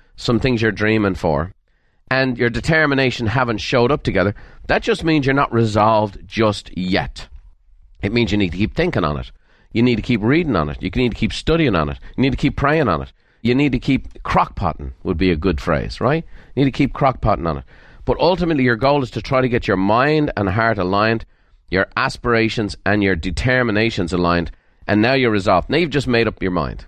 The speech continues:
Now you have a decision. You've made up your mind. You're just gonna do this, okay? Mary Ann Evans was a brilliant writer, said, "Resolve will melt no rocks, but it can scale them." No question about it,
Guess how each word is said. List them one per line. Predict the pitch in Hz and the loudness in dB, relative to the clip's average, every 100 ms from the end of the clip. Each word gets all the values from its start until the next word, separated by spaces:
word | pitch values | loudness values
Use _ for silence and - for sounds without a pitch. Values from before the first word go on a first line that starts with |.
| - | -8
Now | 101 123 | -2 0
you | 143 123 | 2 2
have | 120 | 0
a | 101 | -2
decision. | 98 - 98 76 58 - - - | -8 -4 -2 -2 -6 -14 -20 -10
You've | - 90 | -2 0
made | 95 101 104 | 2 2 2
up | 98 | 0
your | 95 | 0
mind. | 92 92 | 0 0
You're | 87 | 0
just | 95 104 | -2 -2
gonna | 101 87 | 0 0
do | 78 80 | 0 -2
this, | 62 55 - - | -2 -8 -14 -8
okay? | - 117 123 _ _ _ _ _ _ | -2 0 -2 _ _ _ _ _ _
Mary | 107 120 120 | 0 2 2
Ann | 110 | 2
Evans | 110 107 90 80 | 2 0 -2 -6
was | 87 92 | -4 -2
a | 87 80 76 - - - - | 2 2 0 -8 -18 -18 -2
brilliant | 107 104 85 | 2 2 2
writer, | 98 95 85 | 2 2 2
said, | - 90 | -2 0
"Resolve | 95 98 127 135 120 | 0 4 4 4 2
will | 107 101 | 0 0
melt | 107 135 151 | 2 0 2
no | 139 | 2
rocks, | 135 123 87 - - - - - - | 4 4 2 -2 -14 -20 -20 -20 -2
but | 104 | 0
it | 104 | 2
can | - 87 | 0 -2
scale | - 98 87 76 | -2 2 2 2
them." | 64 64 - - | -4 -12 -18 -10
No | 98 98 | -2 -2
question | - 101 - 92 | 2 0 0 -2
about | 78 71 60 | -2 -2 -4
it, | - | -12